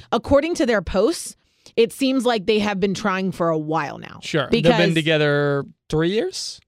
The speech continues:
Speaker 2: Maybe?
Speaker 1: Together. They've
Speaker 2: Two and
Speaker 1: only
Speaker 2: a
Speaker 1: been
Speaker 2: half?
Speaker 1: married, I think, for a year and a half.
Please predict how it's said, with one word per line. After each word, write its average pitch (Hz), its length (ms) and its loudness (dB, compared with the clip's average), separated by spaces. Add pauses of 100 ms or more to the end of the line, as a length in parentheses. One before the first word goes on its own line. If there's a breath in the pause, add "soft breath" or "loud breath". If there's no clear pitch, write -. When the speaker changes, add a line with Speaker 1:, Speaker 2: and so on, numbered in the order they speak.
(420)
Speaker 2:
Maybe? 160 140 4
Speaker 1:
Together. 254 280 2
They've 202 100 0
Speaker 2:
Two - 60 6
and 294 40 6
Speaker 1:
only 294 120 4
Speaker 2:
a - 20 4
Speaker 1:
been - 120 4
Speaker 2:
half? 208 80 2
Speaker 1:
married, 208 420 2 (160)
I 175 80 -2
think, 208 400 -2 (140)
for 170 600 0
a 160 120 -2
year 175 300 0
and 165 80 -2
a 151 40 -8
half. 170 380 -8